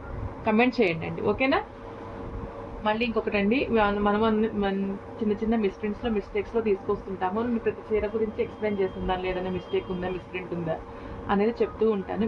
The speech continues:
విని తీసుకోండి, స్కిప్ చేసి మీరు ఒకసారి అన్ని చూసినా కానీ మీకు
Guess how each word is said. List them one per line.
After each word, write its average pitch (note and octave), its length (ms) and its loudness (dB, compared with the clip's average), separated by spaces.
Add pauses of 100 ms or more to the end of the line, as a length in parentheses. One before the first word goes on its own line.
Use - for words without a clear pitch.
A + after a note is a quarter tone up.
విని G#3 300 6
తీసుకోండి, F#3+ 640 0
స్కిప్ - 280 -4
చేసి A#3+ 240 2
మీరు G#3 160 4
ఒకసారి G3 320 0
అన్ని G3 220 0
చూసినా G#3 320 2 (100)
కానీ G3 200 4 (340)
మీకు C4+ 120 4